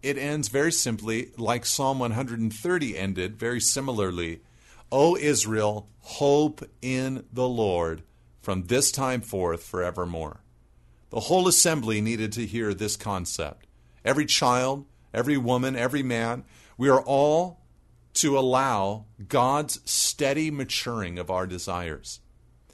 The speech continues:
In a sense, this is a maintenance song. In my front yard, I have a white fence,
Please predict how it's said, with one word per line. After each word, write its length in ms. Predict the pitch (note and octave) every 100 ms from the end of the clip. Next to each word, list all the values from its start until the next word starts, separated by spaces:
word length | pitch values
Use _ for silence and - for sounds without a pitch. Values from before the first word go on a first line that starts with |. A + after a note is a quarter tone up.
| - -
In 120 | D#3+
a 40 | D#3
sense, 500 | - G3 F3 D3 -
this 240 | D3+ -
is 120 | D3
a 140 | D3 D3
maintenance 640 | D3 F3+ F3 G#2+ F2+ -
song. 380 | - E2 C#2 - - _ _ _ _ _ _ _ _ _ B2
In 100 | B2
my 120 | A#2+
front 280 | - B2+ C3
yard, 340 | B2+ A#2+ G#2
I 60 | G2+
have 160 | A2
a 40 | G2+
white 320 | G2+ A#2+ -
fence, 460 | - B2+ G#2 -